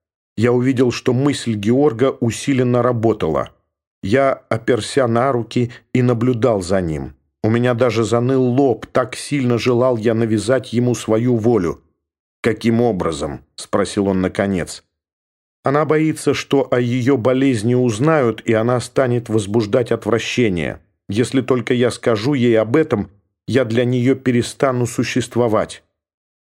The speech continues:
Георг размышлял. Мне казалось, я следовал за каждым шагом его мысли. Он понимал, что это предложение было для него самым выгодным.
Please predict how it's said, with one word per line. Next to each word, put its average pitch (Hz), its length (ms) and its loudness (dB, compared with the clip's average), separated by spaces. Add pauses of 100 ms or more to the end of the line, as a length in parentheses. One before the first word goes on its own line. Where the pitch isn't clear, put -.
(220)
Георг 123 480 0
размышлял. 113 800 -2 (580)
Мне 131 200 2
казалось, 139 500 0
я 139 160 2
следовал 127 520 0
за 117 160 0
каждым 123 480 0
шагом 127 440 0
его 120 320 2
мысли. 104 580 -4 (460)
Он 135 180 0
понимал, 165 380 0
что 123 200 -2
это 117 180 0
предложение 123 760 0
было 123 260 2
для 120 220 2
него 127 260 2
самым 127 460 0
выгодным. 104 720 -2